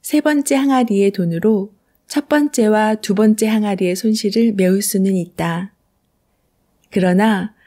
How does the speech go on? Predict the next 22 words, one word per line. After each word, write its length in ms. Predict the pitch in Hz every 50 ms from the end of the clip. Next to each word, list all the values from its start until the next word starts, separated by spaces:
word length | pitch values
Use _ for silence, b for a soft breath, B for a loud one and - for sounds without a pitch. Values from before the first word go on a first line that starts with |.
| b b b b
이 200 | - 196 208 208
세 160 | 214 277 302
번째 360 | 294 311 311 302 302 - 277
항아리의 500 | 269 277 285 269 269 240 226 214 208 202
돈으로 680 | 202 - 185 170 170 165 165 202 220 233 254 247 - _ _ _ _
위험을 420 | - 190 214 226 220 214 214 214 214
감수하는 640 | 214 - 196 180 185 196 - 226 208 202 196 190
것도 600 | 185 180 160 160 - _ - 208 220 220 214 214 -
금지다. 840 | - - 190 185 185 185 - 190 185 175 160 165 170 180 185 185 _ _ _ _ _ _ _ _ _ _ _ _ _ _ _ _ _ _ _ _ _ _ _ _ _ _ _ _ _ _ _ _ _ _ -
이런 280 | - 196 202 220 220 226
식으로 680 | 220 - 202 196 190 175 190 208 208 180 185 - _ _ _ _ _ _ _ -
분할된 560 | - 208 220 233 247 247 233 240 240 233 214
예산이 520 | 170 170 185 214 208 196 196 196 202 208
책정된 680 | - 247 233 - - 196 185 180 185 196 208 208 214
항아리들이 640 | 233 233 277 294 285 285 269 247 226 - 196 196 185
있으면 600 | 165 - - - 156 170 202 220 202 175 196 - b b b b b b b b -
당신의 540 | - 185 180 190 220 - 247 226 226 233 226
재정적 600 | 226 202 170 165 220 220 226 226 - 226 220 214
미래에 540 | 185 170 170 170 170 170 190 208 214 226 226 -
긍정적인 800 | - - 202 190 196 226 233 240 233 233 233 214 214 208 196 185
영향을 420 | 160 156 170 180 180 180 180 175
미치고 680 | 165 156 156 - - - - - - 180 208 233 -